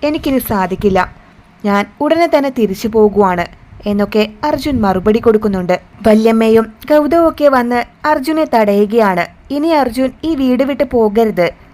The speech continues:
ഞങ്ങളുടെ കൂടെ തന്നെ ഉണ്ടാവണമെന്ന്" അർജുൻ്റെ അമ്മ കരഞ്ഞു പറഞ്ഞപ്പോ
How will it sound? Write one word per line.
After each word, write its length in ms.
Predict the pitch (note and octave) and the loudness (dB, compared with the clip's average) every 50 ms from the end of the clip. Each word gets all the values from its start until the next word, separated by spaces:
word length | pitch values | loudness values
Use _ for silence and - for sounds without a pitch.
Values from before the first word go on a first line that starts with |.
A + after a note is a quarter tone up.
| _ - | _ -4
ഞങ്ങളുടെ 320 | C#4 D4 D4+ D#4 E4 E4+ E4 - | -2 0 2 2 2 0 0 0
കൂടെ 200 | B3+ B3 A#3 A#3+ A#3 C4 | 0 2 2 2 0 0
തന്നെ 180 | C4 C4 C#4 C4+ B3+ | 0 0 2 0 0
ഉണ്ടാവണമെന്ന്" 720 | A#3+ A3 A#3 A#3 A#3 A#3+ A#3+ A#3 A#3+ A#3+ A#3 A3+ A#3 A3+ - - _ _ _ _ _ - | 2 2 4 4 4 2 -2 -4 -4 -4 -4 -2 -2 -4 -4 -6 _ _ _ _ _ -4
അർജുൻ്റെ 460 | A3 G#3 G3+ G#3 - A#3 A#3 A3+ A#3+ | -2 -2 -2 -4 -4 -4 -2 0 0
അമ്മ 160 | A#3+ A#3+ A#3 A#3 A#3 - - - - | 2 2 2 0 0 0 -6 -6 -2
കരഞ്ഞു 320 | D#4 D#4 E4 D#4 D#4 D4+ D4+ C4 | 0 0 0 0 -4 -4 -2 0
പറഞ്ഞപ്പോ 440 | A#3 G#3+ G3+ G#3+ A3 G#3+ G#3+ F#3+ | 0 0 0 -2 -4 -2 0 -2